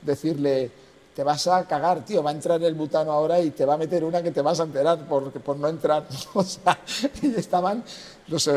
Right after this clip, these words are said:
los oías, oías sus dientes, eh, golpearse unos contra otros, <laughs> esperando a que, a que José María le metiera el viaje, ¿no? Y, pero luego, pero luego,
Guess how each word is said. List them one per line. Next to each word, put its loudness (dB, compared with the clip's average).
los -2
oías, 2
oías 0
sus -2
dientes, 0
eh, 2
golpearse 2
unos -2
contra 0
otros, 4
<laughs> -8
esperando 0
a 0
que, -6
a 2
que 0
José -4
María 2
le 2
metiera 0
el 2
viaje, -2
¿no? -6
Y, -4
pero 0
luego, 4
pero -4
luego, 0